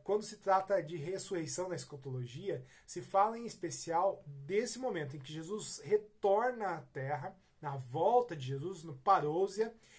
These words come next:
e aí os cristãos e muçulmanos também defendem isso,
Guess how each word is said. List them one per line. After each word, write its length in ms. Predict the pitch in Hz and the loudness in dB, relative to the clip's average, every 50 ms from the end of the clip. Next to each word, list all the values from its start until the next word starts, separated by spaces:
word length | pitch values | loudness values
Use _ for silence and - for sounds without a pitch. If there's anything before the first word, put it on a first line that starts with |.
| - - - | -20 -18 -6
e 100 | 151 156 | 0 2
aí 200 | 202 175 170 185 | 2 2 2 2
os 120 | 208 202 - | 0 0 0
cristãos 840 | - 226 220 214 - - - - 185 185 196 214 233 240 - - | 0 -2 -4 -4 -4 -6 -4 -4 -2 0 0 0 -2 -2 -4 -6
e 100 | - 196 | -4 -6
muçulmanos 680 | 175 175 185 190 139 - - 165 160 165 185 202 - - | -6 -6 -6 -6 -6 -6 -6 -4 -4 -4 -4 -4 -6 -8
também 400 | - 190 170 156 165 185 214 220 | -6 -6 -6 -4 -4 -4 -2 -2
defendem 680 | 208 147 131 - - 165 165 175 180 165 151 139 135 | -2 -4 -4 -8 -8 -6 -6 -6 -6 -6 -8 -8 -8
isso, 360 | 151 175 175 - - 202 202 | -8 -6 -8 -6 -8 -8 -10